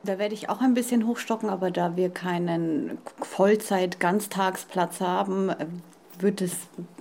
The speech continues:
nur ein paar Stunden mehr sein. Also Vollzeit werde ich erstmal nicht mehr arbeiten können, weil mit Abhol- und Bringedienste das einfach auch ein bisschen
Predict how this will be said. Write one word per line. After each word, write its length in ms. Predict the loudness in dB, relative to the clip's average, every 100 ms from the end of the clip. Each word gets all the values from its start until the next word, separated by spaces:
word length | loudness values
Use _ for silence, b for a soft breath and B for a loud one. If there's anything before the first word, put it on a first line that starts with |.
| 0
nur 220 | 4 6
ein 140 | 4
paar 180 | 2 -2
Stunden 380 | 0 0 2 4
mehr 220 | 4 2
sein. 340 | 0 0 0 0
Also 220 | 0 2
Vollzeit 540 | 4 4 4 2 2
werde 160 | 2 2
ich 120 | -2
erstmal 340 | -6 -2 0
nicht 220 | 0 -2 -4
mehr 140 | -2
arbeiten 400 | -2 -4 -4 -4
können, 420 | 0 2 4 0 B B B B -6
weil 460 | 0 2 2 0 2
mit 240 | 0 2
Abhol- 300 | -2 0 2
und 140 | 2
Bringedienste 600 | 2 2 2 2 0 0 -2
das 200 | -2 -2
einfach 260 | -4 -6
auch 160 | -6 -2
ein 80 | -2
bisschen 480 | -2 2 2 2